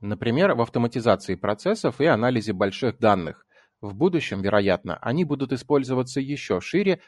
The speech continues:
но это не означает, что люди станут ненужными.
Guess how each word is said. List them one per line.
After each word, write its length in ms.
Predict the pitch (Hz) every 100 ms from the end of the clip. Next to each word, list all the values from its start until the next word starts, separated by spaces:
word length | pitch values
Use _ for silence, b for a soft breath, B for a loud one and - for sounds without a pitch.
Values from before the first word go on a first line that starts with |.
| _
но 200 | 123 180
это 180 | 220 147
не 140 | 120
означает, 560 | 101 98 101 - 185 -
что 180 | - 104
люди 240 | 143 120
станут 480 | 95 120 117 104 -
ненужными. 640 | 107 107 95 95 85